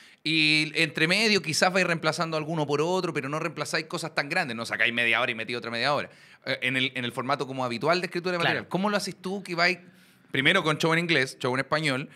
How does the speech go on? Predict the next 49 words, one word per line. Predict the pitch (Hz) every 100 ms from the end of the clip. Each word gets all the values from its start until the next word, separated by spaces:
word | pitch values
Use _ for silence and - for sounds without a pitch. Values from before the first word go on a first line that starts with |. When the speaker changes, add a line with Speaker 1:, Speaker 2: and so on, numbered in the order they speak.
| - -
Speaker 1:
y, | 123 127 123 -
y | 123
preparado | 123 123 127 151
para | 147
distintas | 135 143 135
ocasiones? | 117 117 - -
¿Cachai? | - 98 -
Como | 107 104 104 98
Speaker 2:
Bueno, | 175 147
primero | 123 156 202 240 -
lo | 156
que | 131 139
he |
aprendido, | 139 135 120 139 170 185 -
y | 123 120
porque | 107 110 117
le | 113
he |
dado | 117 127
mucha | 139 147
vuelta | 147 151
a | 139
esto, | 127 110 98 101
hace | 107 117 127 113
muchos | 151 214 - 170
años, | 117 104
digo, | 123 131 123 -
quince | - 247 247 254
años | 254 240
pensando | 202 208 208
en, | 196
mucho | 196 285 302
en | 208
esto, | 123 110
mucho, | 165 190 -
sí, | 110 123 123
¿cuál | 185
es | 202
el | 185
método? | 156 151 120 107
¿Cuál | 143
es |
el | 147
método? | 120
Que | -
no | 143
Speaker 1:
Claro. |
Speaker 2:
existe. | - 101
Esa | _